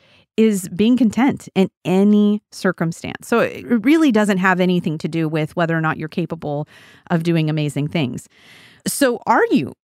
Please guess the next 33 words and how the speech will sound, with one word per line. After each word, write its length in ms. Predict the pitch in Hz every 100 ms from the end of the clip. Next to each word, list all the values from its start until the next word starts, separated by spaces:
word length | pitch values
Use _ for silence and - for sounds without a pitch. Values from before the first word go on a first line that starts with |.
| _
Am 220 | 226 302 277
I? 200 | - -
Are 160 | 196 254
we 80 |
capable 680 | 311 - 294 294 196 123 170 - _ _ _
of 120 | 202 196
amazing 480 | 196 185 175 160
things? 460 | 170 147 - - - _ _ _ _ -
And 120 | 233
I 60 | 247
guess 260 | 302 294 -
first, 440 | 196 254 302 - -
when 160 | - 208
I 80 | 185
hear 240 | 196 175
that, 300 | 165 165 160
I 100 | 151
wanna 380 | 170 202 180 175
define, 800 | 165 165 185 - 180 165 160 156 -
well, 260 | - 180
what 120 | 185
are 60 | 220
we 140 | 254
meaning 240 | 254 233 196
by 100 | 190
amazing? 640 | 165 160 156 143 135 226 _ _ _ _ _ _ _ -
And 120 | 196
I 60 | 208
guess 320 | 214 214 -
who's 460 | 170 - 240 233 -
the 100 | 196
capable 460 | - 202 165 147
one? 340 | - - -